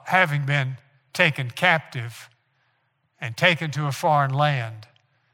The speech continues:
they were being mocked and ridiculed and made fun of by those people who held them captive. So they needed to recognize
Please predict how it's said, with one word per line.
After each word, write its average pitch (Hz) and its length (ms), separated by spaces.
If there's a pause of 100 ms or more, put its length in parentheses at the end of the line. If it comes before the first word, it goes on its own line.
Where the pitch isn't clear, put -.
(320)
they 165 140
were 147 100
being 147 320
mocked 170 720 (640)
and 127 140
ridiculed 127 920 (720)
and 156 140
made 151 200
fun 190 360
of 110 480 (640)
by 139 240
those 151 320
people 123 560 (500)
who 139 160
held 139 300
them 110 140
captive. 139 760 (1800)
So - 160
they 202 160
needed 190 320
to 147 100
recognize 127 1120